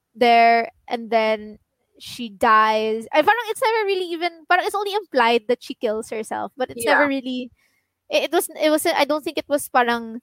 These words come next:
Speaker 1: said talaga. Even if she was, like, one of the main characters of the story, she got killed off. She got
Speaker 2: Yeah.
Speaker 1: fridged. She got
Speaker 2: Yeah.
Speaker 1: fridged in her own story. And it, and it's very similar to what happened, I think, to Severina Candelaria in this narrative. She got fridged in her own story.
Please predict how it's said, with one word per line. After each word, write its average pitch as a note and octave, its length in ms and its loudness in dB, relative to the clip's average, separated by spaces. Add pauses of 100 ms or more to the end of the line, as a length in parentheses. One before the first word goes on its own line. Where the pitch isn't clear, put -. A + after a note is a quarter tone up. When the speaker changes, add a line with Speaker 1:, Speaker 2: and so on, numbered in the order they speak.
(400)
Speaker 1:
said B3+ 400 0
talaga. A3 560 0 (480)
Even F4+ 260 2
if F4+ 100 2
she F4 140 -2
was, E4 160 0
like, - 140 2
one D4 100 2
of C#4 80 -2
the C#4+ 80 -4
main B3 300 2
characters B3 520 2
of B3 140 -2
the A3 80 -4
story, A3 600 -4
she - 120 0
got G#4+ 240 2
killed E4 260 2
off. B3+ 280 2
She - 80 -8
got E4+ 240 2
Speaker 2:
Yeah. A3 340 0
Speaker 1:
fridged. - 140 -14 (320)
She - 60 4
got F4 180 2
Speaker 2:
Yeah. - 80 -20
Speaker 1:
fridged D#4+ 340 -2
in D4+ 160 -6
her D4+ 100 -2
own C4 240 0
story. A3 540 -8 (360)
And D4+ 120 2
it, D#4 240 -4
and D4+ 160 0
it's D#4 160 -2
very D4 280 4
similar C#4+ 520 0
to D4+ 80 -4
what B3+ 220 0 (180)
happened, B3 480 0
I A#3 80 0
think, B3+ 240 -10
to E4+ 80 -4
Severina A3+ 640 -2
Candelaria G#3 520 -4
in A#3+ 180 -8
this A3+ 180 -8
narrative. G#3+ 480 -2
She D4+ 160 -4
got D#4+ 160 4
fridged D4 460 0
in C#4+ 100 -2
her C4+ 120 2
own C4 200 -2
story. A3 640 -2